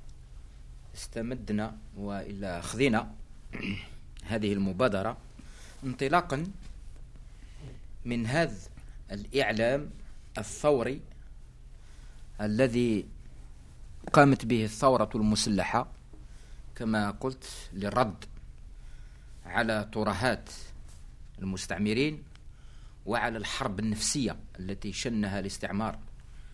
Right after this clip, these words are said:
علينا أثناء المعركة. ومن بين هذه الوسائل التي استعملت في عهد الثورة المسلحة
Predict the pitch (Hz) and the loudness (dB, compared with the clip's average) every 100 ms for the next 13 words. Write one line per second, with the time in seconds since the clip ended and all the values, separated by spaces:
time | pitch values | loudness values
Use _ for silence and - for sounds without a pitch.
0 | - - 85 101 120 107 113 - - - | -8 0 2 4 6 4 2 0 -8 -6
1 | 104 110 101 92 87 98 143 139 - - | -2 0 0 0 0 0 2 0 0 -14
2 | - - - - - - - - - - | -18 -16 -16 -14 -16 -16 -14 -12 -12 -10
3 | 120 139 165 160 156 147 123 107 180 143 | -2 6 8 8 6 2 0 6 8 8
4 | 139 - - - 104 143 135 127 120 110 | 4 -2 -10 -6 0 0 2 0 2 0
5 | 107 151 139 127 143 - 113 117 117 117 | 0 0 0 -4 -4 -6 -4 -4 -4 0
6 | 110 101 - 90 - 139 127 107 127 - | 0 0 -4 -8 2 4 4 2 0 -6
7 | - - - 90 117 107 101 - 127 101 | -12 -12 -4 -2 -2 -2 -4 -2 -2 -2
8 | 98 90 90 - 85 82 120 | -4 -6 -6 -6 -6 -2 -2